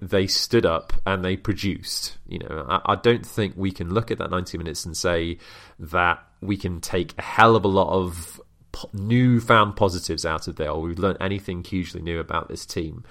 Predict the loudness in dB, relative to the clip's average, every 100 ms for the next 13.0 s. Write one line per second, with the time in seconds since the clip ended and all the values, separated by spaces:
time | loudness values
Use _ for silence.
0 | -20 -20 -20 0 6 6 4 -12 -12 -2
1 | 2 2 4 4 4 0 -2 4 4 6
2 | 2 2 6 8 6 -2 -10 _ -2 0
3 | 2 0 0 2 2 2 -4 -6 -6 -6
4 | -2 0 0 -2 -8 -10 0 4 4 4
5 | 2 2 -2 -10 -6 -6 -6 -10 -6 -6
6 | -6 -8 -16 -6 -2 -2 -4 -10 -2 0
7 | 2 2 0 -2 -8 -10 -14 -14 -6 -4
8 | -2 0 -2 -2 -2 -2 -2 -2 0 0
9 | -2 0 2 4 4 2 -6 -6 -6 -4
10 | -4 -4 -8 -20 -10 0 0 2 -4 -6
11 | -10 -6 4 6 6 2 -6 -8 -20 _
12 | -4 -2 0 0 2 2 2 0 -6 -12